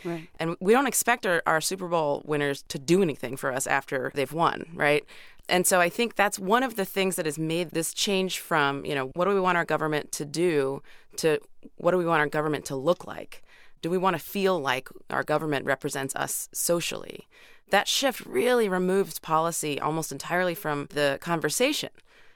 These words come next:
Speaker 2: And so we end up having this, you know, we're so invested in the victory of our team because they're like us that we sort of put policy to the side, and actually incentivizes us to sort of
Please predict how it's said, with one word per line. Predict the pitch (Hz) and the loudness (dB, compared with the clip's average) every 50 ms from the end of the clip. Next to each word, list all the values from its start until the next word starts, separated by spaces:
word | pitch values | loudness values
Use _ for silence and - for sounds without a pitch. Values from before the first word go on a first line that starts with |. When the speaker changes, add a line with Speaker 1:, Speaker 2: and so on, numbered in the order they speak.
| - - | -12 -6
Speaker 2:
And | - 160 160 | -2 -2 0
so | 156 - 175 165 156 | 2 2 2 2 2
we | 156 160 165 | 2 0 0
end | - 165 175 180 | 0 0 0 2
up | 185 180 175 - | 2 2 2 0
having | 165 156 170 175 - 185 175 160 151 | 0 -2 -2 0 0 0 -2 -2 -2
this, | - 156 147 147 143 - - | -2 0 0 0 -2 -4 -4
you | - 160 | -4 -2
know, | 147 135 131 | -2 -2 -2
we're | 131 139 156 | -4 -4 -4
so | - - - 185 190 202 | -2 0 2 2 2 2
invested | 202 175 170 165 165 - - - | 2 2 2 0 0 -2 -4 -4
in | 151 143 | -4 -4
the | 139 139 | -4 -4
victory | 139 165 240 247 - - 165 147 131 127 131 143 151 - _ | -2 -2 -2 -2 -2 -4 -2 -2 -2 -2 -6 -8 -10 -4 _
of | - 147 - | 0 2 4
our | - 160 170 180 | 4 4 4 2
team | - - - 185 175 160 | 0 -2 -4 -4 -4 -4
because | 147 143 - 160 147 143 | -6 -6 -6 -6 -4 -2
they're | 143 135 131 | -2 -2 0
like | 135 147 160 165 - | 0 -2 -2 -2 0
us | 175 170 156 139 - 156 - - - - - - - - - - - | 0 2 2 2 0 -2 -4 -6 -8 -8 -12 -18 -20 -20 -20 -20 -4
that | - 156 147 | 0 0 0
we | - 156 | 0 0
sort | - - 151 147 | -4 -4 -4 -6
of | 143 - - - - - | -8 -10 -16 -20 -20 -8
put | - - 208 196 - | -2 0 0 0 0
policy | - - 160 156 151 151 - - 156 147 143 139 135 - - - - - - | -2 -2 0 0 0 -2 -2 -4 -4 -4 -4 -6 -10 -14 -20 -20 -20 -20 -10
to | - - | -8 -6
the | 156 151 | -4 -2
side, | 147 - - - 127 - - 175 - | -2 0 0 2 2 2 2 0 0
and | - 156 147 147 147 - | 0 -2 -2 -2 -4 -6
actually | - - - 170 - - 180 | -4 -4 -4 -4 -4 -4 -4
incentivizes | 165 151 - - 247 311 427 403 220 170 143 135 131 135 | -2 -2 0 2 2 2 2 4 2 2 2 0 -2 -6
us | 135 127 131 - | -6 -8 -8 -8
to | - 151 | -8 -8
sort | - - 143 139 | -6 -6 -6 -6
of | 139 - | -8 -10